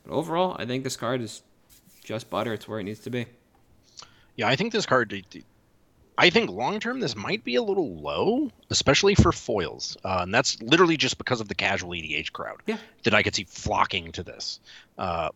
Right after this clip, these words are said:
Speaker 2: plus, you know, the weird collector booster factor of non-rare and mythic foils have started seeing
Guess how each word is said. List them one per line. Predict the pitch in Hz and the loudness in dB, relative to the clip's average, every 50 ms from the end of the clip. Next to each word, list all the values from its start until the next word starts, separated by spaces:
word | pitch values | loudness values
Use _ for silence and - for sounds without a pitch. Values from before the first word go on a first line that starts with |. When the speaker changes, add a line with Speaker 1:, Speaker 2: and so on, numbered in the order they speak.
| _ _ | _ _
Speaker 2:
plus, | - - 127 117 110 - - - - | 0 4 4 4 4 2 -2 -6 -6
you | - 117 113 107 | -6 -4 -2 -2
know, | 98 90 | -2 -2
the | 95 | -4
weird | 90 87 107 107 107 113 95 | -4 0 2 2 2 2 2
collector | - - - 101 98 98 - 117 101 | 0 2 4 4 4 6 6 4 4
booster | 90 107 98 - - 117 107 | 6 4 4 4 4 4 4
factor | - 117 107 107 110 - - - 117 104 | 6 6 6 6 4 4 2 0 2 2
of | 92 90 82 90 | 2 0 0 -2
non-rare | 90 90 92 95 98 98 95 92 87 85 92 101 98 | -2 0 2 2 2 2 2 2 4 6 6 6 6
and | 90 82 82 | 6 2 -2
mythic | 85 85 - - 107 - | -4 -4 -2 -2 0 0
foils | - - 107 110 113 113 117 127 120 - | 2 2 4 4 6 6 6 4 4 4
have | - 95 85 | 2 2 2
started | - - 101 95 90 90 87 82 | 2 2 4 4 4 0 -2 -2
seeing | - - - 82 82 80 82 80 | -2 0 0 -2 -4 -6 -8 -10